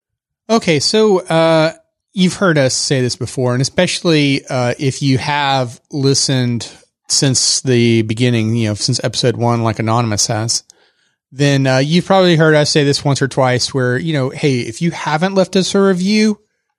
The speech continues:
we would greatly appreciate it, uh, if you would. They really do put a smile on our face and, uh, mean a lot to us when we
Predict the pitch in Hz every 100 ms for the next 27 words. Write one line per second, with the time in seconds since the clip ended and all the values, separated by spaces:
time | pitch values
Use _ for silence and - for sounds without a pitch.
0 | _ _ _ 160 156 151 139 151 151 139
1 | 135 151 139 - 139 131 127 127 - 127
2 | 123 135 123 135 123 131 127 120 123 127
3 | 131 127 120 120 117 127 120 - 120 117
4 | 117 110 117 113 131 117 113 113 - 131
5 | 120 117 120 120 120 113 - 127 117 117
6 | 117